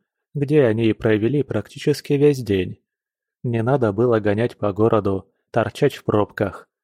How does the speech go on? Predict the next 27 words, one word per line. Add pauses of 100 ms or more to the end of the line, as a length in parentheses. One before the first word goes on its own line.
(200)
поэтому
вернулись (140)
к
четко
назначенному
времени
без
опозданий. (760)
Пока
вез
мальчика
домой, (320)
время
от
времени
поглядывая, (180)
как
он
сидит
сзади
и
смотрит
в
окно, (540)
и
думал,
что...